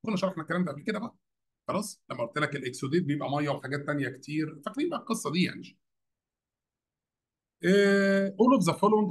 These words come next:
associated with obstructive jaundice except، كل دي اسئله سهله قوي يعني. obstructive jaundice except طبعا كريجرار نيجار. فاكرين، آه، السندرومات دي مهمه قوي يا جماعه.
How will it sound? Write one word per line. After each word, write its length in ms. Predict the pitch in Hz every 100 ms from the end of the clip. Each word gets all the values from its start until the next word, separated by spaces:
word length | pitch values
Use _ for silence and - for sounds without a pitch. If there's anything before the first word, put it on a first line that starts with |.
| -
associated 500 | - 151 185 190 175
with 120 | 170 185 151
obstructive 500 | 143 - 180 - 135
jaundice 340 | 160 185 143 - -
except، 680 | - 214 185 - - - - _ -
كل 160 | 175 151
دي 100 | 180
اسئله 200 | - 175
سهله 260 | 180 151
قوي 240 | 156 135 - - -
يعني. 120 | 98 - - _ _ _ _ -
obstructive 560 | 131 127 - 165 - 135
jaundice 360 | 151 143 123 -
except 460 | 139 - - - - -
طبعا 300 | 156 139 123 -
كريجرار 380 | 139 147 131 120
نيجار. 440 | 120 113 107 90 - - _ _ _ _ _ _ _ _
فاكرين، 560 | 127 - 185 277 247 147
آه، 480 | 110 101 98 95 -
السندرومات 420 | - - 127 151 214
دي 60 |
مهمه 280 | 233 170 160
قوي 140 | 117
يا 40 | 107
جماعه. 200 | - -